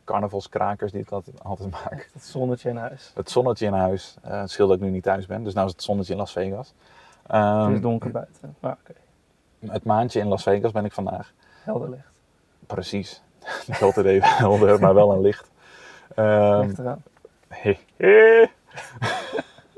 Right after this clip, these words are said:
Speaker 1: Maar het is wel, ik vind het belangrijk dat wanneer ik iets schrijf, wanneer ik, wanneer ik een demo heb, dan maak ik direct een, een, een voice-opname op mijn telefoon.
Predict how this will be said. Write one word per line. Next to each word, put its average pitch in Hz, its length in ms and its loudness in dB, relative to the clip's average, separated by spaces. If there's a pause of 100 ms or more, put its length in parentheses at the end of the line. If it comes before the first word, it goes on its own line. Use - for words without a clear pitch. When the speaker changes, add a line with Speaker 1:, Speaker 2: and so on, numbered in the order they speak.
(300)
Speaker 1:
Maar 110 220 4
het 131 60 4
is 131 100 4
wel, 139 420 10
ik 151 160 0
vind 156 140 2
het 135 80 2
belangrijk 120 360 6
dat 101 220 4
wanneer 101 220 0
ik 92 120 -4
iets 87 140 -12
schrijf, 110 360 2
wanneer 95 220 -6
ik, 92 140 -10
wanneer 98 240 -4
ik 90 60 -8
een 98 100 -4
demo 107 260 4
heb, 107 200 -6 (380)
dan 101 220 -2
maak 107 200 2
ik 95 200 -6
direct 104 600 0
een, 104 260 -8
een, 95 320 -10
een 104 200 -12
voice-opname 107 640 2
op 95 60 0
mijn 95 120 -8
telefoon. 107 460 2